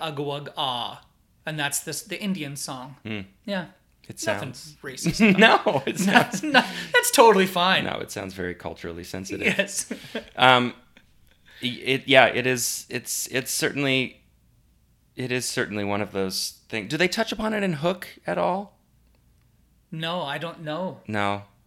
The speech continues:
Speaker 1: The Ind-
Speaker 2: Not in terms of commenting on it, but, uh, they, they don't have
Speaker 1: There are
Speaker 2: any,
Speaker 1: no
Speaker 2: like
Speaker 1: Indians in Hook, I don't believe.
Speaker 2: No, they just
Speaker 1: It's just the pirates and the Lost Boys.
Speaker 2: Yeah.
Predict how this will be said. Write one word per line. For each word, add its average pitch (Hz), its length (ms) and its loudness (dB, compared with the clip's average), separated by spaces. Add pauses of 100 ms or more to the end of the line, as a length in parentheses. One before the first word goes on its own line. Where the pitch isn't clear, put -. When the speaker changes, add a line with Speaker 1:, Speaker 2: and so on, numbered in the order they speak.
(800)
Speaker 1:
The 165 140 -14
Ind- 160 80 -8
Speaker 2:
Not 175 160 10
in 160 60 4
terms 143 200 6
of 117 80 2
commenting 110 540 6
on 101 140 4
it, 95 100 0
but, 107 140 2
uh, 113 160 2
they, 113 240 2
they 127 140 0
don't 117 160 0
have 95 180 2
Speaker 1:
There - 0 -
are 92 100 0
Speaker 2:
any, 95 80 0
Speaker 1:
no 87 60 -2 (160)
Speaker 2:
like - 100 -10
Speaker 1:
Indians 151 600 -12
in 151 160 -14
Hook, 127 260 -14
I 127 40 -14
don't 131 180 -16
believe. 135 260 -18
Speaker 2:
No, 90 160 -4
they 95 140 -2
just - 320 -6 (180)
Speaker 1:
It's 151 220 -6
just 147 340 -6
the 139 60 -18
pirates 131 420 -10
and 135 100 -14
the 123 40 -16
Lost 123 320 -14
Boys. - 320 -16
Speaker 2:
Yeah. 85 240 -6